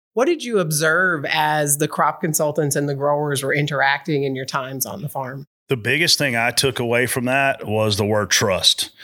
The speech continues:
Speaker 2: These growers know that these crop consultants know what's best for their particular crop and their product. I'll take it back to, again, cotton's fresh on the top of mind.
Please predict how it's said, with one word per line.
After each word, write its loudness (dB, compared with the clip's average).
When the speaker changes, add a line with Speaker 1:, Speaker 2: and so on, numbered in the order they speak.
Speaker 2:
These 0
growers 2
know 4
that 0
these 2
crop 0
consultants 0
know 2
what's 0
best 0
for 0
their 2
particular 0
crop -2
and 0
their 2
product. -2
I'll 0
take 0
it -4
back 0
to, 2
again, 0
cotton's 0
fresh 0
on 0
the 0
top 0
of -2
mind. 0